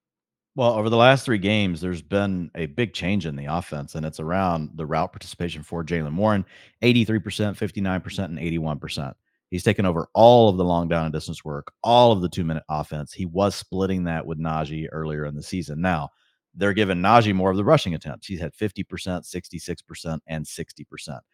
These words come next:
We kinda had really more of a interchangeable thing going on earlier. Now they're saying, "Okay, Najee's gonna be more of the early down back. We're gonna get Jaylen his touches on the ground,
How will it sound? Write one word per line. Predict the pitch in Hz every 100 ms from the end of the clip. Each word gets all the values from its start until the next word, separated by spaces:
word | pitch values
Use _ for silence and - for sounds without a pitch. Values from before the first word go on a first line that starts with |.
| _ _ _
We | -
kinda | 131 123
had | 113 104
really | 101 104
more | 90 92 95
of | 92
a | 87 82
interchangeable | 98 95 90 - 87 95 98 110
thing | 113 110
going | 107 113 110
on | 107 110 110
earlier. | 98 107 123 135
Now | 101 101 113
they're | 107 98
saying, | - 95 95
"Okay, | 107 95 85
Najee's | 82 101 104 98
gonna | 95 101
be | 95
more | 90 87
of |
the | 82
early | 147 139
down | 139 135 123
back. | 110 107 107
We're | 135
gonna | 160
get | 113 113 -
Jaylen | 104 107 101
his | 85
touches | - 92 - 82
on | 82
the | 82
ground, | 113 151 120 107